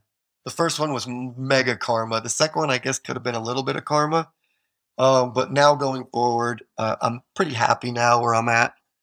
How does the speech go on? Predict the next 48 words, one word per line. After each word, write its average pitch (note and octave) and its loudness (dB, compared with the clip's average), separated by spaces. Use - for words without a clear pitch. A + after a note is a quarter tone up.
I'm C#3 -4
not C#3 0
happy B2 2
that A2+ -2
I'm A2 -4
living A#2 -4
in G#2+ -6
Reno, A2+ -6
Nevada, C3+ 2
but, B2+ -6
uh, C3+ 2
it E3 -4
could F#3 -16
be F#3 -2
worse, D#3+ 0
right? B2 0
I C3 0
got C3+ 2
first C3+ -2
world B2 -2
problems. - 0
Uh, A2 2
and B2 -2
I've A#2+ -4
been A#2+ -8
dating A#2 -6
the B2+ -14
same B2 -4
person. B2 0
And C3+ -4
am B2+ -2
I C3+ 6
gonna C#3 0
marry C#3+ 4
this D3 -4
person? D3+ -4
No. C3+ 2
And A#2 -2
I A#2 0
know B2 -2
she's B2 -8
listening. C3 -4
It's C3 -16
'cause A2+ -8
she - -4
always B2 -4
listens, B2+ -6
but B2+ -4